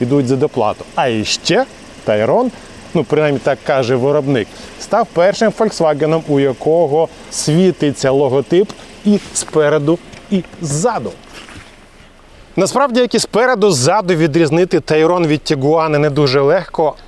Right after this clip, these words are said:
Найпростіше це зробити за рахунок, може, лінійки, щоб поміряти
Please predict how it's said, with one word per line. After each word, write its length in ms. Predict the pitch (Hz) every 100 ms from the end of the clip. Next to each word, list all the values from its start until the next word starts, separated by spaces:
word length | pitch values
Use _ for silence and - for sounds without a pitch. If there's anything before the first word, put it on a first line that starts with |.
| -
Найпростіше 800 | 147 185 190 196 - 208 233 214 165 - -
це 100 | 139
зробити 640 | 147 147 170 165 151 139
за 160 | 127 147
рахунок, 680 | 143 - 170 165 156 - - -
може, 560 | 151 170 143 113 98 85 - - 143
лінійки, 400 | 151 226 262 180
щоб 180 | -
поміряти 580 | - - 180 160 160 139